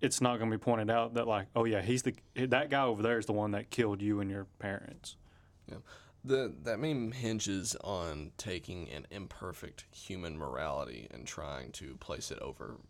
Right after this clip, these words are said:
Speaker 2: God's perfect morality. Like,
Speaker 1: Mm-hmm.
Speaker 2: I mean, it's, it's not even morality, it's, it's just straight up justice. So that's, I mean, that's one big, uh, part, part of it. Like, I'm,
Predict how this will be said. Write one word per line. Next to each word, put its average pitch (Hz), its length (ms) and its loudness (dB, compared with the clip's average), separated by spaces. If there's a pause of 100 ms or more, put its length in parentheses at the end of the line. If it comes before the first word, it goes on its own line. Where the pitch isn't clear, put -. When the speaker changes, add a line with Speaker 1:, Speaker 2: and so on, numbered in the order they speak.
(140)
Speaker 2:
God's 82 400 0 (420)
perfect - 500 -4 (220)
morality. - 600 -8 (320)
Like, 107 140 -4
Speaker 1:
Mm-hmm. 98 220 -2 (760)
Speaker 2:
I 71 40 -4
mean, 65 120 -4
it's, 113 160 -4 (140)
it's - 100 -4
not 156 120 6
even 117 120 0
morality, 127 260 4
it's, - 120 -2
it's 101 220 0
just - 120 0
straight 110 200 2
up 95 100 -4
justice. - 540 -2 (440)
So 95 320 -2
that's, - 500 2
I - 60 -6
mean, 95 120 -4
that's 127 220 -2
one 101 160 -2
big, 80 200 -4 (300)
uh, 64 160 -10 (280)
part, - 380 -4
part 104 240 -2
of 73 100 -10
it. 67 120 -6
Like, 85 260 0
I'm, 139 220 0